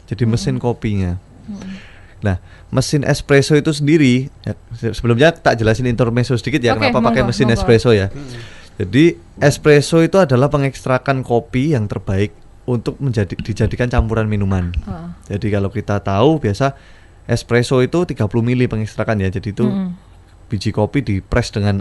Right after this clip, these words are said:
Speaker 1: air tekanan tinggi. Nah,
Speaker 2: Mm-mm.
Speaker 1: espresso dikasih air panas itu jadi americano, espresso itu dija-, kasih susu jadi cafe latte,
Speaker 2: Mm-mm.
Speaker 1: espresso dikasih susu sama foam jadi cappuccino.
Speaker 2: Cappuccino.
Speaker 1: Ya sebenarnya kayak gitu. Jadi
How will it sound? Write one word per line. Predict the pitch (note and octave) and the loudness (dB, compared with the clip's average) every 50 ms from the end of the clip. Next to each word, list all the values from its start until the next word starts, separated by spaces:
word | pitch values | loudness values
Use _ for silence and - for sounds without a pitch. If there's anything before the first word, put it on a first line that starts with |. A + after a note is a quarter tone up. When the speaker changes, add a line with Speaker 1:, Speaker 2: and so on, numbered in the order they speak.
| - - | -4 -2
Speaker 1:
air | G#2+ A2 A2 A2 | 0 0 0 0
tekanan | - - - G#2+ G2+ G2+ G2 | -4 -4 -2 -2 0 0 -2
tinggi. | G2 G2 F#2+ F#2+ F#2 F2 E2 - - - - - - - - - - _ - - - - - - | -2 -2 -2 -2 -2 -4 -6 -8 -16 -20 -20 -20 -20 -20 -20 -20 -20 _ -20 -20 -20 -20 -10 -4
Nah, | A2 G2+ G#2 | -4 -4 -4
Speaker 2:
Mm-mm. | G2+ G2 F#2+ F#2+ - - | -4 -8 -12 -12 -6 -4
Speaker 1:
espresso | B2 A#2+ - - A#2+ A2+ - C3 | -4 -4 0 2 2 2 2 0
dikasih | G#2+ G#2 - A2 G#2+ G#2+ - A#2 | -2 0 0 0 0 0 -2 -2
air | A#2 A2 G#2+ G#2+ | 0 0 0 0
panas | - G#2+ G#2 G#2+ G#2 - | -2 -2 0 0 -2 -2
itu | - G#2 F#2+ | -2 -6 -4
jadi | F2+ A#2 F#2 - G2+ | -2 -4 -2 0 0
americano, | F#2 F#2 F#2+ F#2+ G2 F#2+ - A#2+ C#3 D3 C#3 C3 A#2+ A#2 A2+ A2+ A2+ A2+ A2+ A2 G#2+ | 0 0 0 -2 -2 -2 -2 -2 -2 0 0 0 0 0 0 0 -2 -2 -4 -4 -4
espresso | G#2 G2+ - - G#2+ G2+ F#2+ - - G#2 G2+ | -4 -6 -4 -2 -2 -2 -2 -2 -2 -2 -2
itu | F#2+ A2 F#2+ | -2 -4 -6
dija-, | G#2+ G2 - - G2 F#2+ - | -6 -6 -4 -2 -4 -4 -2
kasih | - G#2 G2+ G2 - G#2 | -4 -4 -4 -4 -4 -6
susu | - - A2 G2 - - A2 F#2+ | -6 -6 -6 -6 -4 -4 -6 -4
jadi | - F#2 - G#2 - | -4 -4 -6 -6 -6
cafe | F#2 F2+ - - F#2+ | -6 -8 -6 -4 -4
latte, | G#2 A#2+ C3 - - B2+ A#2 A#2 A2 | -2 -2 -4 -4 -4 -4 -2 -2 -2
Speaker 2:
Mm-mm. | G#2 A#2 | -4 -4
Speaker 1:
espresso | A2+ A2 G#2+ G2+ G#2 A2+ | -2 -2 -2 -2 -2 -4
dikasih | F#2+ - - G#2+ G2 - - A2 | -6 -6 -4 -4 -6 -4 -6 -8
susu | G2+ G#2 C3 B2+ - A2 G2 | -8 -8 -8 -8 -6 -6 -4
sama | A#2 G2+ G2 G2 G2 - | -4 -2 -2 -2 -4 -4
foam | - A2 G2+ G#2 G#2 | -4 -4 -4 -2 -4
jadi | F#2+ - A#2 G2 F2+ - - - - - - - - | -4 -4 -4 -6 -6 -8 -14 -20 -20 -20 -20 -20 -10
cappuccino. | - G2 F#2 - G#2+ G2 A2+ C#3 C3 B2+ B2 B2 A#2+ A#2+ B2 B2 | -8 -8 -6 -6 -6 -2 0 0 2 4 4 4 4 2 0 0
Speaker 2:
Cappuccino. | - | 0
Speaker 1:
Ya | A2 G2+ | 0 0
sebenarnya | - - A#2+ B2 C3+ D#3+ G3+ - | 2 2 4 4 6 6 4 4
kayak | F3+ D#3+ D3+ E3 B2+ | 2 0 0 2 2
gitu. | A#2 G#2+ A2+ | 2 0 0
Jadi | G2+ A2+ D3 C#3 | 0 0 0 -2